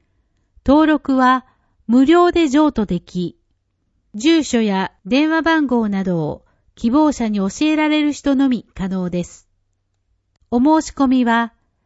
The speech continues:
生活環境課へ電話、または直接お越しください。なお、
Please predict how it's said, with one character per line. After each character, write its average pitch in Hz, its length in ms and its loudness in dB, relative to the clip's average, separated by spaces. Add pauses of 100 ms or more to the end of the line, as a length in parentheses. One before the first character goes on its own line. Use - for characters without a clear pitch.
(140)
生 330 300 -2
活 - 280 -4
環 277 260 0
境 262 260 0
課 233 200 -2
へ 214 120 -2
電 202 300 -2
話、 196 260 -4 (340)
ま 214 180 -2
た 269 140 0
は 226 240 -2 (360)
直 - 180 -2
接 349 300 0
お 320 60 2
越 311 180 0
し - 80 -14
く 254 120 -6
だ 254 140 -2
さ 226 200 -4
い。 175 120 -6 (1700)
な 226 240 0
お、 196 160 -4